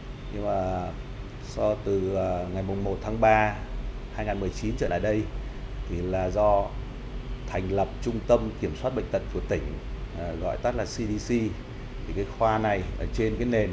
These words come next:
cũ của cái khoa gọi là khoa kiểm soát bệnh, chìa-, các bệnh không lây nhiễm và dinh dưỡng thì đổi thành cái khoa gọi là khoa phòng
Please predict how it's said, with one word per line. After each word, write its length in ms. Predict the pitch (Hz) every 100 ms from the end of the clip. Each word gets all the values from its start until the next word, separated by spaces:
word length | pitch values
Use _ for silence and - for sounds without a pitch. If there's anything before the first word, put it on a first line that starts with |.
| -
cũ 260 | 123 - 165
của 80 | 87
cái 80 | 104 -
khoa 240 | 110 107
gọi 140 | 104 92
là 100 | 85 -
khoa 120 | 110 107 -
kiểm 220 | 110 78
soát 240 | - 127 143 123
bệnh, 120 | 92 - - - - - - - - - - -
chìa-, 260 | 107 101 98 - -
các 100 | 131 139
bệnh 120 | 120 -
không 200 | 135 123
lây 100 | 123
nhiễm 280 | 120 143 180 180 - -
và 440 | 101 95 92 87 87
dinh 160 | 120
dưỡng 260 | 110 139 156 156 - - - - - - -
thì 80 | 85 85 87 -
đổi 240 | 98 80 85
thành 200 | 110 92 85 87
cái 100 | 110 -
khoa 380 | 117 110 107 101
gọi 140 | 95
là 100 | 85 82
khoa 220 | - 104 110 - - - - - -
phòng 180 | 101